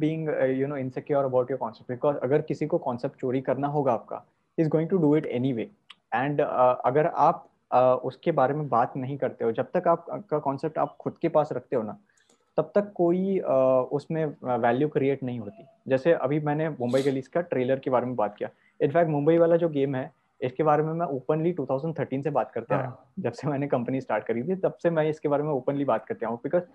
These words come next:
Speaker 1: this is your ambition, this is your passion। अगर किसी को कॉपी करना होगा, uh, and he is successful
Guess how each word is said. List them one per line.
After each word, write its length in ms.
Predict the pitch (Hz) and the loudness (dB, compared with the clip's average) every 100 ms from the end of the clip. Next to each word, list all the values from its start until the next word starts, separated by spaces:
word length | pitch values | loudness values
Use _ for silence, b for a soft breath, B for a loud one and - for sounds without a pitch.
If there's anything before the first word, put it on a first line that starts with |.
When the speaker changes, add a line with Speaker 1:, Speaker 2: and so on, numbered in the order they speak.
| B B - | B B -2
Speaker 1:
this 200 | 151 208 | 0 0
is 140 | 208 180 | 0 4
your 200 | 180 123 | 2 2
ambition, 380 | 123 127 123 113 123 | -2 -4 -4 -6 -8
this 140 | 139 | -6
is 100 | 147 | -6
your 220 | 151 147 - - | -4 -4 0 0
passion। 320 | 202 - 107 - _ _ _ - | 0 -2 -10 -12 _ _ _ -2
अगर 240 | 131 185 | 2 2
किसी 260 | 196 185 185 | 2 -2 -2
को 100 | 180 | -4
कॉपी 320 | - 113 156 | -2 -2 0
करना 300 | 147 131 139 | 0 0 0
होगा, 440 | 143 117 104 95 - _ _ _ - 110 | -2 -4 -4 -6 -10 _ _ _ -6 2
uh, 300 | 117 113 113 | 4 4 0
and 160 | 131 127 | -2 0
he 80 | 156 | -2
is 80 | 147 | -2
successful 540 | - 147 143 175 170 | 0 0 0 0 0